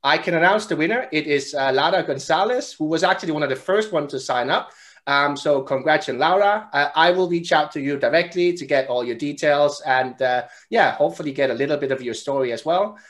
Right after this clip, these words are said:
Um, I don't think we know each other, and if we do, eh, even better story. Um, but we'll definitely reach out. And for everybody who did participate, thank you very much. We will run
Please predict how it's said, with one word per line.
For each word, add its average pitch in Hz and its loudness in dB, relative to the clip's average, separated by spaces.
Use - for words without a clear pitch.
Um, 123 0
I 127 -2
don't 175 -2
think 170 -4
we 165 2
know 165 2
each 165 -2
other, 160 2
and 143 0
if 131 -4
we 127 -2
do, 170 -2
eh, 381 -2
even 143 -2
better 123 0
story. 117 -4
Um, 127 -2
but 156 -2
we'll 143 -4
definitely 147 -2
reach 131 -6
out. 151 0
And 147 0
for 156 -4
everybody 156 0
who 131 -6
did 185 2
participate, 180 -2
thank 139 0
you 139 -12
very 131 2
much. 165 -2
We 208 -4
will 220 -2
run 220 -2